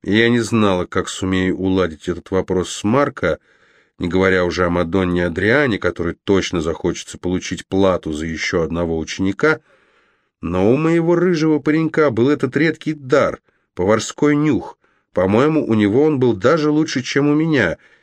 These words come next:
и я не собиралась позволить ему пропасть в туне. «Синьорина»,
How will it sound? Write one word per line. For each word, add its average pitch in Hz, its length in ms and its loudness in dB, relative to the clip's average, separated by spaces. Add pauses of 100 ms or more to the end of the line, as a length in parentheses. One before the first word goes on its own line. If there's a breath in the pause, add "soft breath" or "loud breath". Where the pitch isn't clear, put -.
(160 soft breath)
и - 80 -2
я 101 100 4
не 98 80 2
собиралась 104 540 2
позволить 101 500 2
ему 87 200 -4
пропасть 90 520 -2
в - 80 -20
туне. 65 420 -12 (880)
«Синьорина», 107 960 -2